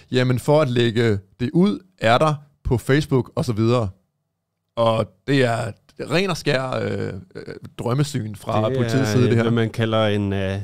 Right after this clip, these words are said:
Speaker 2: retsnyskabelse, tror jeg vist.
Speaker 1: Ja,
Speaker 2: Øh,
Speaker 1: altså, det er sådan lidt Judge Dredd, øh, "Loven er, hvad jeg siger, den er lige nu,"
Speaker 2: <laughs>
Speaker 1: agtigt.
Speaker 2: Ja.
Speaker 1: Sådan tror jeg faktisk ikke engang, det er i, øh, i Judge Dredd-filmen. Der er faktisk en lov. Han er bare både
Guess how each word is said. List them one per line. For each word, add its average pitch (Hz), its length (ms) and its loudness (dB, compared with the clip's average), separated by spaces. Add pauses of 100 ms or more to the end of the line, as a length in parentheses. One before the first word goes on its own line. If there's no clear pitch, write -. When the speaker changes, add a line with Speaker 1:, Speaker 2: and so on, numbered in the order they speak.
(140)
Speaker 2:
retsnyskabelse, 95 1040 -4
tror 92 260 -8
jeg 82 120 -8
vist. 85 300 -12
Speaker 1:
Ja, 123 200 -2
Speaker 2:
Øh, 139 60 -4 (200)
Speaker 1:
altså, 123 240 -2
det 127 80 0
er 143 40 2
sådan 156 200 0
lidt - 120 -8
Judge 139 240 0 (140)
Dredd, 143 240 0 (100)
øh, 110 720 -4
"Loven 165 260 2
er, 127 120 2
hvad 117 100 0
jeg - 100 0
siger, 123 160 -2
den 101 100 -4
er 110 60 -2
lige 101 140 -4
nu," 104 140 -4 (140)
Speaker 2:
<laughs> - 180 -2
Speaker 1:
agtigt. 123 220 -2
Speaker 2:
Ja. - 320 -8
Speaker 1:
Sådan - 400 -10
tror 139 160 0
jeg 127 60 0
faktisk 120 280 0
ikke 120 140 -8
engang, 110 200 -10
det 104 120 -4
er 113 220 0
i, 101 220 -6
øh, 98 220 -6
i 92 160 -12 (100)
Judge 104 200 -8 (100)
Dredd-filmen. 117 480 -4
Der 110 60 -2
er 131 140 0
faktisk 139 420 -8
en 110 120 -10
lov. 113 380 -4
Han 120 120 -6
er 107 40 -6
bare 123 260 0
både 123 200 0